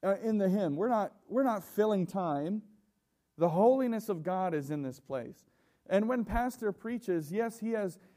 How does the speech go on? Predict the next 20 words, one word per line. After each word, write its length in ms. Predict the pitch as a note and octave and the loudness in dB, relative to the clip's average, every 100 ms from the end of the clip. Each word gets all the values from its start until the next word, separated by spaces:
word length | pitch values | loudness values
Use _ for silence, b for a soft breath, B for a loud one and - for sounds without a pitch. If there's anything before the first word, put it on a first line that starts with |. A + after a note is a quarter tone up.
| b | b
he 100 | A#3 | 0
has 200 | A3+ F3+ | 0 0
a 60 | |
word. 400 | E3+ G3 A3+ G#3 | 2 2 4 2
He 160 | E3+ A3 | 0 0
is 180 | F3 C#3 F3+ | -2 0 -2
opening 400 | G#3 A3+ G3+ F#3+ | -2 -2 -4 -2
up 220 | F#3+ D#3 | -4 -2
the 80 | D#3 | -2
word 320 | D#3 F#3+ G3+ | -2 -2 -2
of 160 | D#3+ | 0
God, 340 | F3 F#3 F#3 E3+ | 2 2 2 0
and 160 | D3+ | -2
he's 180 | D3 G3 | -4 -6
saying 340 | - G#3+ A3 F3+ | -6 -6 -4 -2
the 100 | D#3+ | 0
words 420 | F3+ F#3+ F#3+ D#3 | 0 0 0 0
of 240 | D3+ C#3+ - | 0 0 -4
"I 440 | D#3 F3 F#3+ F#3+ F#3+ | -2 0 2 0 -4
am." 520 | F3 F3 A#2+ B2 C#3+ | -4 -2 -4 -6 -8